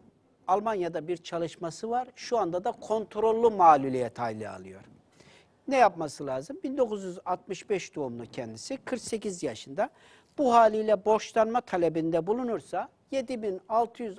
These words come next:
altmış gün borçlanıp en düşük bedelden kendisi seksen üç bin dört yüz doksan dört T L ödediğinde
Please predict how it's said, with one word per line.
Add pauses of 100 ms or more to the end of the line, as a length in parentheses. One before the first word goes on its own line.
altmış
gün
borçlanıp (500)
en
düşük
bedelden (420)
kendisi
seksen
üç
bin
dört
yüz
doksan
dört
T
L
ödediğinde